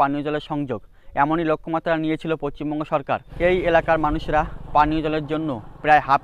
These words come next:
কিলোমিটার পথ অতিক্রম করে পানীয় জল নিয়ে আসতে হয়, এর ফলে সময়ের অপচয় হয়। এই এলাকার মানুষের দাবি, টাইম কলগুলো পুনরায় চালু করে নিয়মিত পানীয় জল সরবরাহ ব্যবস্থা করলে ওনারা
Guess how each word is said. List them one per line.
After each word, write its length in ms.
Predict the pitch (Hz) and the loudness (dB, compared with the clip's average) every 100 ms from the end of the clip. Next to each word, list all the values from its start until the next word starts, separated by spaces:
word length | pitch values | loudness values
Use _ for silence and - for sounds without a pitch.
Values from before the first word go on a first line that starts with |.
| - | -2
কিলোমিটার 380 | 151 151 156 151 | -2 -2 -4 -4
পথ 120 | 147 135 | -4 -6
অতিক্রম 340 | 135 143 147 143 | -10 -6 -6 -4
করে 120 | 127 - - - - | -6 -8 -14 -18 0
পানীয় 260 | 147 147 151 147 | 4 4 2 2
জল 120 | 151 147 | 2 2
নিয়ে 160 | 147 143 | 0 0
আসতে 200 | 143 - 147 | 0 -4 -4
হয়, 140 | 117 - - - 147 | -4 -6 -14 -8 0
এর 80 | 160 - | 0 2
ফলে 180 | 143 107 - - - | 0 0 -10 -14 -6
সময়ের 300 | 151 156 160 151 | 2 4 4 2
অপচয় 320 | 151 160 151 | 0 0 2
হয়। 140 | 120 101 - - - 165 | 2 -2 -12 -18 -4 0
এই 80 | 170 160 | 4 6
এলাকার 260 | 156 160 151 | 4 4 0
মানুষের 280 | 147 151 156 135 | -2 -4 0 2
দাবি, 200 | 127 143 - - - | 2 -4 -12 -8 2
টাইম 180 | 143 165 165 | 2 2 2
কলগুলো 340 | 151 156 156 113 - - - | 2 2 -2 -4 -6 -10 -8
পুনরায় 380 | 156 165 156 120 - | -2 4 4 4 2
চালু 200 | 135 147 | -2 0
করে 160 | 160 135 101 - - 147 | -2 -4 -8 -14 -14 -8
নিয়মিত 340 | 151 160 165 156 160 | -2 -2 -2 -4 0
পানীয় 240 | 139 147 147 151 | 0 0 -2 0
জল 120 | 156 160 | 0 -2
সরবরাহ 320 | - 151 151 165 156 | -2 0 2 2 2
ব্যবস্থা 280 | 147 - 156 | 0 -2 -4
করলে 200 | 156 139 - - - - | -2 -2 -4 -4 -4 -2
ওনারা 220 | 147 160 | 2 4